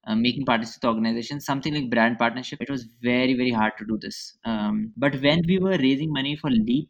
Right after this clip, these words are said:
we had reached out to Facebook to work with them. And Facebook had this agenda of promoting entrepreneurship in the country,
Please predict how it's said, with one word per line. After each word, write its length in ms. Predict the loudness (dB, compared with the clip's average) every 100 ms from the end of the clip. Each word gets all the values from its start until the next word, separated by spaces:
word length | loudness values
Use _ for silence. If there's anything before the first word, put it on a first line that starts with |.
| -2
we 100 | 0
had 160 | 2
reached 220 | 0 0
out 120 | -4 -8
to 60 |
Facebook 520 | -10 -4 -4 -6 -16 -10 -2
to 140 | 0
work 280 | 2 0 0
with 160 | -2
them. 120 | 0 -2
And 160 | -2
Facebook 300 | -2 -2 -2
had 140 | -2 -2
this 120 | -4
agenda 260 | -2 -2 -2 0
of 260 | 0 0 -6
promoting 360 | -4 -2 0 0
entrepreneurship 600 | 0 -2 -4 -4 -4 -6
in 60 | -8
the 100 | -4
country, 600 | -2 -2 0 0 0